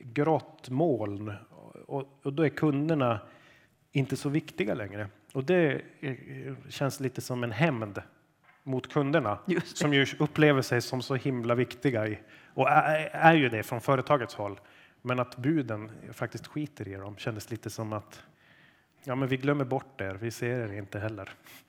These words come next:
Speaker 2: Just det.
Speaker 1: Mm.
Speaker 2: Lite hämnd där.
Speaker 1: Mm,
Speaker 2: Du,
Speaker 1: lite.
Speaker 2: alltså, det är lite intressant, tycker jag, att du förbannar, du, du förbannar dig själv lite grann för att,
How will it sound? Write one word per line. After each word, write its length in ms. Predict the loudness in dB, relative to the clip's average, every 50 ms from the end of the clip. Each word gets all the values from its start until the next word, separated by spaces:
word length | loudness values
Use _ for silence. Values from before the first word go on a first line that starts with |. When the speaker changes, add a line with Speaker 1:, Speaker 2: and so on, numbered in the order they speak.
| -20 -20 _ -4
Speaker 2:
Just 280 | -2 -2 -2 -2 -4 -6
det. 120 | -6 -6 -6 -6 -4
Speaker 1:
Mm. 180 | -4 -4 -4 -6 -10 -10
Speaker 2:
Lite 320 | -8 -6 -6 -4 -4 -2
hämnd 280 | -2 -2 -2 -2 -4 -4
där. 180 | -6 -8 -10 -10 -6 -2
Speaker 1:
Mm, 280 | 0 0 0 0 -2 -4 -4
Speaker 2:
Du, 160 | -2 0 2
Speaker 1:
lite. 240 | 2 0 0 2 0
Speaker 2:
alltså, 280 | 0 0 0 0 0 0
det 140 | 0 0 0
är 100 | 2 2
lite 220 | 0 0 -2 -2
intressant, 460 | -2 -2 -4 -4 -4 -2 -2 -2 -2
tycker 200 | -4 -4 -2 0
jag, 100 | 2 2
att 140 | 2 0 -4 -12 -10 -6
du 120 | -4 -4 -4
förbannar, 680 | -4 -4 -6 -4 0 0 0 0 0 0 0 0 0 0
du, 300 | -2 -2 -2 -2 -4 -6 -10 -18 -20 -20 -20 -14 _
du 80 | -10 -6
förbannar 640 | -6 -6 -6 0 2 2 4 4 2 2 0 0 0
dig 120 | 0 0
själv 600 | -2 -4 -6 -2 0 2 2 4 2 2 0 0
lite 260 | -2 -4 -2 -2 -2 -2
grann 420 | 0 0 0 0 -2 -2 -4 -6 -10
för 300 | -8 -2 0 0 0 0 -2
att, 400 | -4 -6 -6 -6 -10 -16 -20